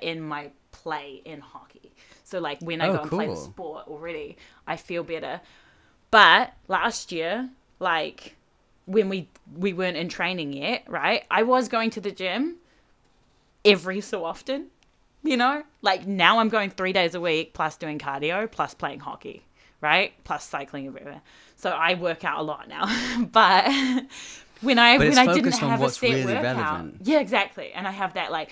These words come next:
Speaker 1: and I have my teammates to, like, I'm gonna go to the pool tonight. We're gonna do skills training.
Speaker 2: So you're making it social.
Speaker 1: Exactly. You have the connection. You're like, "I don't wanna let my
Speaker 2: That must
Speaker 1: teammates
Speaker 2: help.
Speaker 1: down. I wanna make the team." So, like,
Speaker 2: Yeah.
Speaker 1: you know, just try out for a national
Speaker 2: That's
Speaker 1: sports
Speaker 2: cool.
Speaker 1: team.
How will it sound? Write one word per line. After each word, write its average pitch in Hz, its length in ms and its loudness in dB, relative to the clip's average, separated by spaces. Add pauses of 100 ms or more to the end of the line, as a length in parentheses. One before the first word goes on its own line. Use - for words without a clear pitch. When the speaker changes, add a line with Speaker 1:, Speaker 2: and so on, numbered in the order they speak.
(460)
Speaker 1:
and 196 120 0
I - 40 2
have 190 160 -4
my 165 120 -8
teammates 220 720 -6
to, 208 120 -10 (100)
like, 165 180 -4
I'm 175 80 -4
gonna 180 160 -4
go 170 100 -4
to 151 60 -8
the 156 80 -12
pool 202 220 -6
tonight. 190 280 -8
We're 156 80 -12
gonna 156 140 -12
do 143 140 -14
skills 180 420 -10
training. 170 680 -12
Speaker 2:
So - 160 -6
you're 123 60 0
making 127 280 -2
it - 120 -6
social. 123 680 -4 (400)
Speaker 1:
Exactly. 180 480 -6
You 156 80 -12
have 160 160 -8
the 196 60 -14
connection. 185 640 -10 (140)
You're 180 100 -6
like, - 100 -8
"I 165 60 -6
don't 190 120 -10
wanna 196 140 -6
let 185 140 -6
my 160 100 -6
Speaker 2:
That 151 220 -6
must 131 120 -4
Speaker 1:
teammates 156 120 -8
Speaker 2:
help. 87 100 -6
Speaker 1:
down. 160 380 -8 (140)
I 165 120 0
wanna 190 220 2
make 185 300 -2
the 160 80 -10
team." 165 340 -12
So, 180 300 -2
like, 175 260 0
Speaker 2:
Yeah. 175 240 -14
Speaker 1:
you 277 80 -4
know, 240 340 -4 (600)
just 277 260 -12
try 247 240 2
out 240 160 0
for 254 100 -10
a 226 60 -6
national 220 320 0
Speaker 2:
That's 165 160 2
Speaker 1:
sports 208 140 -6
Speaker 2:
cool. 143 180 2
Speaker 1:
team. 87 240 -4